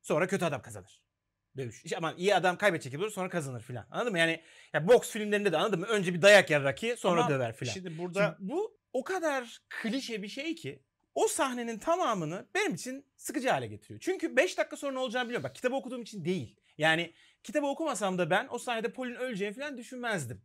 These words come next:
Speaker 1: durup dururken. Çünkü şey bir hikaye bu yani. Karakter gelişimi tamamlayacak kahramanın gidiş yolculuğu cart curt.
Speaker 2: Gladyatör mü lan bu?
Speaker 1: <laughs>
Speaker 2: Ee?
Speaker 1: Braveheart mı lan bu filan? Oo.
Speaker 2: Ha, güzel.
Speaker 1: Schindler Listesi bu, hiç değil.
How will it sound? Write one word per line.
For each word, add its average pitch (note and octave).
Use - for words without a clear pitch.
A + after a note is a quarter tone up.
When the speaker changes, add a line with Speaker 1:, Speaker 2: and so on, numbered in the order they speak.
Speaker 1:
durup D3
dururken. A#2+
Çünkü A#3
şey D4
bir E3
hikaye A2
bu A#2
yani. A2+
Karakter F#3
gelişimi F3
tamamlayacak G3+
kahramanın D3+
gidiş C3
yolculuğu C3
cart C3
curt. -
Speaker 2:
Gladyatör C3
mü D3
lan B2+
bu? A#2+
Speaker 1:
<laughs> D#3
Speaker 2:
Ee? A#2
Speaker 1:
Braveheart E3+
mı C#3
lan D3+
bu B2+
filan? G2
Oo. G#2
Speaker 2:
Ha, G#2
güzel. F2+
Speaker 1:
Schindler A3
Listesi A#2+
bu, A2+
hiç B2
değil. G#2